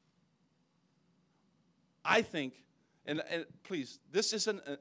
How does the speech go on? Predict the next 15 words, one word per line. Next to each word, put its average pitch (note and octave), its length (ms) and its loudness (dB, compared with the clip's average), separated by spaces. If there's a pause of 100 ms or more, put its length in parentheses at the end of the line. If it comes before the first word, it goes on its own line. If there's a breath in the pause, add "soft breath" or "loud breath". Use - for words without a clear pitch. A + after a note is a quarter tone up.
(140)
a B2+ 80 -4
call A2 720 -4 (680)
for C#3+ 100 -4
people D3 360 -12
to, B2+ 160 -8 (340)
to, A#2 160 -8 (160)
you B2 80 -10
know, G#2+ 120 -6 (100)
don't G3+ 220 2
hear G3+ 220 0
what E3+ 120 4
I'm D3 120 6
not D3 200 4
saying, C3 340 0
Parker. B2 420 -4